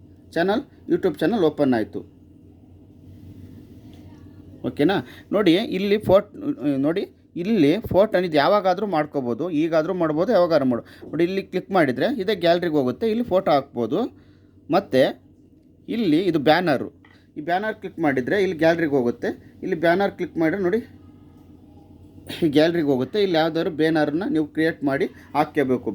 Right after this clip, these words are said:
ಬ್ಯಾನರ್ನ ಹೇಗೆ ಕ್ರಿಯೇಟ್ ಮಾಡೋದು, ಈಗ ಇಷ್ಟೇ, ಇದೇ ಸೈಜಲ್ಲಿ ಬ್ಯಾ-,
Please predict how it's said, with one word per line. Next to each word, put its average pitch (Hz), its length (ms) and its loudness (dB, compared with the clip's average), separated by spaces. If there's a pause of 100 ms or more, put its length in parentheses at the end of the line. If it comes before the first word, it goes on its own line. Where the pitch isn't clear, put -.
ಬ್ಯಾನರ್ನ 170 500 2 (640)
ಹೇಗೆ 226 220 4
ಕ್ರಿಯೇಟ್ 170 340 0
ಮಾಡೋದು, 139 300 0 (120)
ಈಗ 160 160 2
ಇಷ್ಟೇ, - 280 -2 (120)
ಇದೇ 202 140 2 (120)
ಸೈಜಲ್ಲಿ 196 360 0 (320)
ಬ್ಯಾ-, 143 140 2